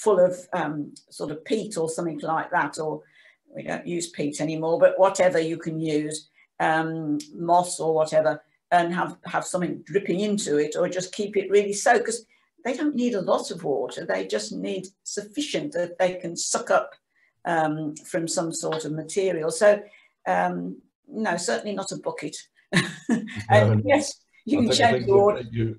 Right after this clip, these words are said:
Speaker 2: yeah.
Speaker 1: Sorry?
Speaker 2: You'll get, you'll get too
Speaker 1: Change
Speaker 2: many
Speaker 1: the
Speaker 2: would drown, I think, of that. You need
Speaker 1: Yeah.
Speaker 2: to say, use a, a, a flat dish with plenty of
Speaker 1: Yeah,
Speaker 2: pebbles.
Speaker 1: flat, just a flat dish and, and is, is fine, actually.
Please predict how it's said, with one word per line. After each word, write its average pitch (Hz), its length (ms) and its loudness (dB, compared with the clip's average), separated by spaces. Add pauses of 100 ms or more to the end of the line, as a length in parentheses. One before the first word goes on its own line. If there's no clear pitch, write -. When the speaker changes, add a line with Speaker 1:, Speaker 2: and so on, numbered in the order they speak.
(140)
Speaker 2:
yeah. 90 240 -4 (160)
Speaker 1:
Sorry? - 320 8
Speaker 2:
You'll - 140 -4
get, - 280 -8
you'll 107 180 2
get 107 220 0
too - 120 -6
Speaker 1:
Change 123 100 6
Speaker 2:
many 127 160 6
Speaker 1:
the 110 80 2
Speaker 2:
would 104 160 0
drown, 113 380 4
I 90 80 0
think, 95 300 -6
of 90 100 -4
that. 98 200 0
You 104 140 0
need 123 40 4
Speaker 1:
Yeah. 110 260 10
Speaker 2:
to 120 60 -4
say, 110 240 2
use 107 300 0
a, 101 180 4 (500)
a, 107 80 2
a 98 280 0
flat 117 360 -2
dish 113 240 4
with 98 140 -6
plenty 107 240 -4
of - 140 -6
Speaker 1:
Yeah, - 140 10
Speaker 2:
pebbles. 226 180 6
Speaker 1:
flat, 262 240 4
just 330 160 0
a 220 80 -4
flat 196 280 2
dish 175 260 -2
and, 180 200 -2
and 180 240 -4
is, 185 240 -4
is 185 220 -4
fine, 170 380 4
actually. 156 340 -8